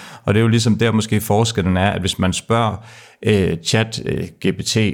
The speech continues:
så føler man, at det er et definitivt svar. Hvorimod, hvis man går ind og googler noget selv, så kan du, så bliver der linket til otte hundrede artikler, og så kan man selv på baggrund tage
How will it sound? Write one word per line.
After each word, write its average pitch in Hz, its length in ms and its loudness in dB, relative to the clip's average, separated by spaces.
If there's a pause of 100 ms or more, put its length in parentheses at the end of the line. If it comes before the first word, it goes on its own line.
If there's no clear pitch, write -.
(280)
så 117 260 0
føler 113 340 2
man, 95 160 0
at 85 140 -4
det 113 180 4
er 101 40 2
et - 200 -6
definitivt 120 580 -2
svar. 101 320 0
Hvorimod, 110 480 2
hvis 95 200 -4
man 95 160 2
går 107 160 2
ind 110 160 4
og 104 100 -2
googler 110 280 2
noget 104 220 4
selv, 101 240 0
så 110 140 0
kan 107 140 0
du, 98 200 0
så - 140 -2
bliver 104 140 2
der 98 80 0
linket 110 380 2
til 104 120 0
otte 110 180 4
hundrede 104 200 2
artikler, 104 360 -2
og 90 80 -4
så 107 120 0
kan 110 140 0
man 95 160 2
selv 120 220 0
på 101 100 -10
baggrund 101 500 0
tage 104 260 0